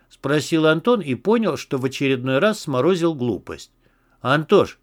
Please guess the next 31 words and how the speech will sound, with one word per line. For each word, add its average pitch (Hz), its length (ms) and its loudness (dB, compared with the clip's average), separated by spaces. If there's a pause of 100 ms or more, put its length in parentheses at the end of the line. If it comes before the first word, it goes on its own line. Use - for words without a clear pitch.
ты 143 120 -6
совсем 196 520 2
дикий 165 340 -4
какой-то», 135 640 -2 (460)
с - 120 -16
улыбкой 143 460 0
ответила 113 480 -2
Лариса. 117 640 -2 (420)
«Ну 156 80 -2
не 226 140 2
на 262 100 4
молочной 233 560 2
же 180 140 0
кухне». 135 560 -4 (1040)
«Я 147 160 6
просто 196 420 2
вспомнил, 214 520 2
как 147 180 -4
двоюродный 175 600 4
брат 202 260 0
для 147 200 0
дочки 180 440 -2
все 147 220 -4
время 180 340 2
на 156 180 0
эту 180 220 0
кухню 175 400 -6
бегал», 92 500 -2 (380)
принялся 135 500 -2
оправдываться 139 680 2
Антон. 104 440 -4